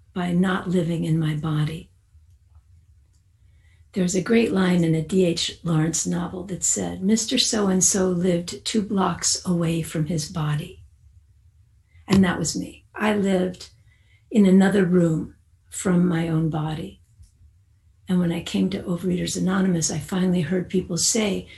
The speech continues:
that they felt as if they had, like, a, a computer or a refrigerator, a, a metal shape with a head on top, and that they weren't connected to what went on in their bodies.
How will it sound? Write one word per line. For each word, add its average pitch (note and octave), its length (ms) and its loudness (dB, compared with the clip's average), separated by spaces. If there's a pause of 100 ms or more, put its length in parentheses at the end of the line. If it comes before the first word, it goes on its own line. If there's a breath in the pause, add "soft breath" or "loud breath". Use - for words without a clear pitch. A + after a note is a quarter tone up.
(140 loud breath)
that F#3+ 140 -8
they G3 100 0
felt G3 320 -4
as F#3 160 -2
if G3 160 -4
they F3+ 120 -4
had, F#3 340 -6
like, F3 200 -4
a, F3 200 -6 (580 soft breath)
a F#3+ 120 -4
computer G3 680 2
or F3 300 0
a E3+ 80 0
refrigerator, F3 1080 0
a, F3+ 140 -4 (120)
a F#3 80 0
metal G3 720 2 (120)
shape G3 640 0
with G#3+ 200 0
a A3+ 60 2
head C#4+ 180 0
on G3 180 0
top, - 400 -8 (680 soft breath)
and G#3 120 4
that G3+ 100 0
they G3+ 120 4
weren't A#3 320 0
connected G#3 800 -2 (720)
to G#3 120 -6
what F#3+ 220 -4
went F#3+ 140 -4
on F3+ 160 2
in E3+ 100 0
their E3+ 140 -4
bodies. E3 760 -8